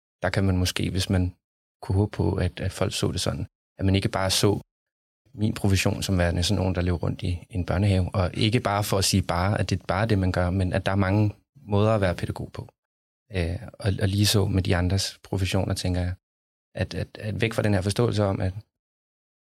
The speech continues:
det er ikke en overførsel af viden. Det er, det,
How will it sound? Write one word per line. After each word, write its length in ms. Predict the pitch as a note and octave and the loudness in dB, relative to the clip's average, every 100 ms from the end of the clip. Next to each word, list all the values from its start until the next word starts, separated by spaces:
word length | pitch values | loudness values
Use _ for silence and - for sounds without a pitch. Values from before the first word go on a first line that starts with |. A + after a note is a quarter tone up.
| _ _ _ _ _ | _ _ _ _ _
det 60 | - | 0
er 40 | |
ikke 80 | G#2+ | 2
en 60 | A#2+ | 2
overførsel 640 | A2 G#2+ A2+ A2+ G2 G2+ | 4 2 2 0 0 0
af 60 | F#2 | 2
viden. 320 | F#2 F2+ G2 _ _ - | 0 -2 -6 _ _ -4
Det 200 | F#2 F2 | -2 0
er, 400 | F2 F2 E2+ E2 - | -2 -2 -4 -6 -10
det, 280 | F2+ F2 | -14 -14